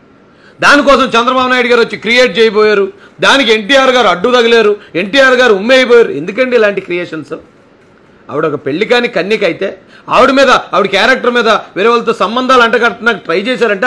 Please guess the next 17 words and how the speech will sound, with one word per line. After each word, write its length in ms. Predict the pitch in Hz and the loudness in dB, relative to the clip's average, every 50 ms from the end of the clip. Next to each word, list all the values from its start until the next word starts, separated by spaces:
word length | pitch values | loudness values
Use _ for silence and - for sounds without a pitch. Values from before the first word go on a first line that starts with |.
| 214 | 0
అర్థం 160 | 196 175 196 170 | 0 0 -2 -4
ఉంది. 140 | 143 110 92 - - _ _ _ - 151 | -4 -8 -12 -18 -20 _ _ _ -6 -2
ఇలాంటి 300 | 202 247 285 277 285 269 - - - | 0 0 0 0 0 -4 -4 -4 -4
తప్పుడు 260 | 170 170 - 254 226 208 | -4 -4 -4 -4 -2 0
ప్రచారాలు 480 | 240 240 - 233 233 226 220 196 180 160 139 - | 0 0 2 2 2 4 2 2 2 0 -2 -2
ఇప్పటికైనా 460 | - 175 196 175 214 214 202 196 175 151 - - 139 | -4 -4 -2 0 -2 0 0 0 -2 -2 -4 -6 -8
వైసీపీ 300 | 147 156 - 220 196 170 | -8 -6 -6 -6 -2 0
వాళ్ళు 160 | 214 202 180 156 147 | 0 0 0 -2 -2
మానుకోవాలని, 580 | 165 185 185 - 196 180 123 127 127 120 110 - _ _ _ _ _ _ _ _ _ _ - - - _ 143 | -4 -4 -4 -2 -2 -2 -2 -2 -6 -10 -14 -20 _ _ _ _ _ _ _ _ _ _ -20 -20 -12 _ -2
ఇలాంటి 280 | 160 202 240 269 233 247 180 151 156 185 | 0 2 2 2 4 4 4 4 4 4
ఆడవాళ్ళను 340 | 226 254 285 285 277 262 247 | 4 6 4 4 4 4 4
అడ్డు 120 | 220 240 220 | 2 2 0
పెట్టుకునే 420 | 233 - - - 208 214 208 208 208 180 - - - - | 0 0 -2 -4 -4 -2 0 0 0 -2 -4 -6 -10 -6
ఈ 40 | 151 160 151 147 | -4 -2 -2 -2
లంగా 300 | 151 185 226 254 262 262 247 | -2 -2 0 0 2 2 2
రాజకీయాలు 520 | 233 233 190 190 156 208 208 196 170 151 - - - - 123 | 2 0 0 -2 -2 0 0 2 0 -2 -6 -8 -14 -20 -8
ఇప్పటికైనా 420 | - 202 202 208 214 214 214 | -4 -4 -2 0 0 0 0